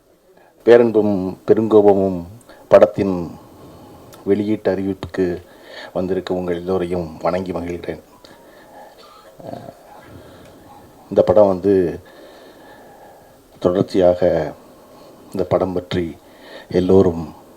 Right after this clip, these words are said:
வாழ்த்தி பேசினார்கள். அதிலும் குறிப்பாக தங்கர் பச்சனின் மகன்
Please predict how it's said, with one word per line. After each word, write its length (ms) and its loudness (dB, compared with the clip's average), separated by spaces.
வாழ்த்தி 380 0
பேசினார்கள். 600 -8
அதிலும் 320 -2
குறிப்பாக 680 -2
தங்கர் 360 -2
பச்சனின் 500 -4
மகன் 440 -4